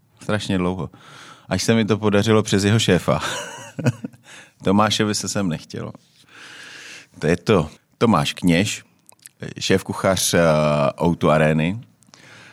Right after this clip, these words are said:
Kdybyste náhodou nevěděli, tak, eh, vždycky, když pojedete do O two Areny na nějaký koncert, na hokej nebo něco, tak, eh, ty dobroty, který, který tam se připravujou, tak, eh, to má na svědomí Tomáš. Říkám to správně, Tomiku?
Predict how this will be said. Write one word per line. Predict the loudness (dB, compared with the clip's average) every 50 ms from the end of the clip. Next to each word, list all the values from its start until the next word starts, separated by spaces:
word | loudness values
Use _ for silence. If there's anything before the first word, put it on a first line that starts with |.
| -20 _ _
Kdybyste | -8 -6 -6 -4 -4 -4 -6 -6 -2 0 0
náhodou | 2 2 0 0 0 0 0 0 0
nevěděli, | -2 -2 -2 -2 -2 -2 0 -2 -2 -2
tak, | -4 -4 -6 -6 _ -6 -2
eh, | 0 2 4 4 2 2
vždycky, | 0 -2 -6 -10 -8 -8 -6
když | -6 -6 -6
pojedete | -4 -2 -2 -2 -2 -2 -2 -2 0
do | 0 -2
O | -2 -4 -6 -4
two | -2 0
Areny | 2 2 2 2 2 2 2
na | 2
nějaký | 2 0 0 -2 -4 -8
koncert, | -4 -2 -2 -2 -2 -2 -2 -4 -4 -4 -2
na | -4 -2
hokej | -2 -2 -4 -4 -4 -4 -2 0 0
nebo | 0 -2 -2 -2 -2 0
něco, | 0 0 -2 -2 -4 -6 -8 -6
tak, | -6 -8 -8 -8 -16 -16 -6 -2
eh, | 0 2 2 2 2 0 -2 -4
ty | -4 -4 -2
dobroty, | 0 0 -2 -2 -4 -4 -4 -6 -8
který, | -8 -6 -6 -4 -2 -2 -2 -4 -6 -10 _ _ -20 -20 -20 _ _ _
který | -16 -8 -4 -4 -4 -4 -2
tam | -2 -2 0 -2 -2 -6 -10 -12 -12
se | -8 -8 -8
připravujou, | -8 -8 -8 -4 -2 -2 -2 0 0 0 0 0 -2
tak, | -4 -6 -6 -8 -8 _ -16 -18 -10 -6
eh, | -4 -4 -2 -4 -4 -6
to | -6 -6
má | -4 -4 -4 -4
na | -6 -6
svědomí | -8 -8 -8 -8 -8 -8 -8 -8 -8 -10
Tomáš. | -10 -10 -10 -8 -8 -10 -12 -14 -16 -18 -20 -20 _ _ _ _ _ -14
Říkám | -12 -8 -6 -6 -6
to | -6 -10
správně, | -12 _ -8 -8 -6 -6 -6 -6 -8 -8
Tomiku? | -8 -10 -10 -10 -10 -10 -12 -14